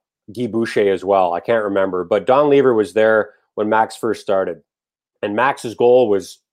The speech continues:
like the goal of everybody else in the A H L to get to the N H L. And he thought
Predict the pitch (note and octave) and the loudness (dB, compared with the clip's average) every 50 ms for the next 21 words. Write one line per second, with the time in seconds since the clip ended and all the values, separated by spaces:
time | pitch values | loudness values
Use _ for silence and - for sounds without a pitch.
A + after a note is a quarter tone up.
0 | _ _ - G2+ G2 G2 - - - _ _ - - G2+ G#2+ G#2 G#2+ G#2+ G#2 G#2 | _ _ -6 -4 -4 -4 -4 -10 -20 _ _ -14 -10 -4 -2 0 0 0 0 -2
1 | G2+ G2+ G#2+ F2+ F#2+ G2 G#2+ C#3 C#3+ - A#2 G2+ F#2+ F#2 F#2 F#2 F2+ - - G2 | -4 -4 -6 -6 -4 -2 0 -2 -2 -4 -6 -6 -6 -4 -4 -6 -6 -8 -8 -8
2 | F2+ G#2+ - - F#2 G#2+ G2 - - G2 F#2 F#2 F#2 F#2 F#2 F#2 - C#3 D3+ C#3+ | -6 -8 -8 -8 -6 -6 -6 -6 -8 -10 -8 -8 -6 -8 -8 -6 -2 0 0 0
3 | G#2 - - _ _ _ _ _ _ _ - A#2+ A#2+ B2 - - F3+ G#3 G#3 G#3 | 0 -2 -6 _ _ _ _ _ _ _ -6 -6 -6 -6 -6 -6 -6 -6 -4 0
4 | - C3+ A#2 A2 A2+ B2 - | 2 4 4 4 4 2 -2